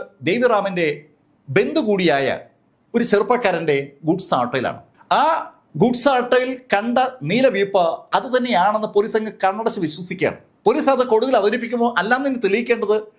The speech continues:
ഈ പറഞ്ഞ ആ ഓട്ടക്കാരനോ അതുപോലെ ദേവിറാമൊക്കെയാണ്. പോലീസ് എന്തായാലും കിട്ടിയ ഒരു വകുപ്പ് ഉപയോഗിച്ച് കേസ് തെളിയിക്കാനുള്ള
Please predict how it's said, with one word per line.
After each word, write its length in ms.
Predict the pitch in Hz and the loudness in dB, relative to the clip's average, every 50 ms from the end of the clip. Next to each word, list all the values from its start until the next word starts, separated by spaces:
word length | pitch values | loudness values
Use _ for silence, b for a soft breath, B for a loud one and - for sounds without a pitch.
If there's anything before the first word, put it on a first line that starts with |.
| b - 226 | b -2 0
ഈ 20 | 254 233 | 0 2
പറഞ്ഞ 200 | 226 214 208 202 196 185 180 - - _ - 175 190 | 0 0 2 0 0 -2 -4 -8 -16 _ -2 0 2
ആ 20 | 202 196 - 180 185 | 2 2 0 0 0
ഓട്ടക്കാരനോ 500 | 185 185 202 202 190 190 185 190 180 143 120 - - _ _ _ _ - | 0 0 -2 -2 -2 -2 0 0 -2 -4 -4 -6 -12 _ _ _ _ -2
അതുപോലെ 240 | 190 185 202 202 185 165 | 0 2 2 0 2 0
ദേവിറാമൊക്കെയാണ്. 580 | 165 170 190 196 180 180 170 - 143 117 117 - - b b _ 185 | 2 2 2 2 2 0 0 0 -2 -4 -4 -8 -14 b b _ 0
പോലീസ് 220 | 233 277 - 269 269 | 0 2 0 0 2
എന്തായാലും 380 | 277 294 294 285 277 233 - - - b b b b - | 2 2 2 2 2 0 -2 -2 -6 b b b b -6
കിട്ടിയ 340 | 277 233 - - 349 330 277 202 165 - - - 220 | -6 -2 0 2 2 4 4 2 0 -2 -2 0 0
ഒരു 140 | 220 220 208 170 151 - - - | 2 2 2 0 0 -2 0 0
വകുപ്പ് 280 | 151 170 175 - - 214 175 | 0 2 2 -2 -4 -2 0
ഉപയോഗിച്ച് 340 | 160 165 165 160 - 135 - - - _ _ _ _ - | 2 0 0 0 -2 -6 -8 -8 -14 _ _ _ _ 0
കേസ് 260 | 202 254 240 - 185 131 117 117 - | 0 0 2 0 0 0 0 0 -2
തെളിയിക്കാനുള്ള 460 | 185 190 233 247 240 220 175 143 143 | 0 0 0 0 2 0 0 0 0